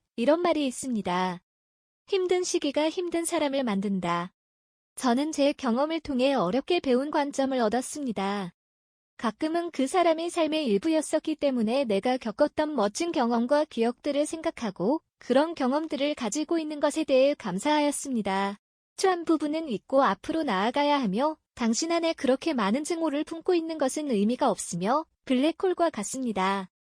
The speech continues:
당신은 사랑을 하고 있어야 하지만 항상 그가 연인일 필요는 없습니다.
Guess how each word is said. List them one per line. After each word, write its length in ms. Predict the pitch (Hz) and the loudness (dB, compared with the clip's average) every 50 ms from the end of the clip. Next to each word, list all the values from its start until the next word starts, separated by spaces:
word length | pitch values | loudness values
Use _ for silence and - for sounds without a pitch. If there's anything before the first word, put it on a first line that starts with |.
| _ _ | _ _
당신은 480 | - 240 220 247 - 320 311 330 339 359 | -4 -2 -2 0 0 0 -2 -2 -2 -4
사랑을 400 | - 381 381 370 359 339 349 349 | 0 2 2 2 2 2 0 -2
하고 260 | 330 359 349 - 359 | -2 -2 0 0 0
있어야 400 | 339 311 - - 311 294 285 294 | 0 0 0 0 2 2 2 2
하지만 480 | 311 302 - 233 202 208 226 285 302 294 _ | 0 0 0 0 0 0 0 -2 -4 -12 _
항상 400 | _ - 381 381 - 370 349 349 | _ -4 -4 -4 0 0 -2 -2
그가 340 | - - 233 - 285 302 285 | 0 -4 -2 0 2 4 4
연인일 380 | 202 190 220 285 320 349 349 339 | 4 4 2 0 0 -2 -2 0
필요는 380 | - 370 349 339 302 285 277 | 0 2 2 2 2 2 0
없습니다. 800 | 247 180 - - - 277 269 233 - 190 185 190 202 196 180 175 | -2 -4 -4 -6 -8 -6 -6 -4 -2 -2 0 0 0 -2 -4 -8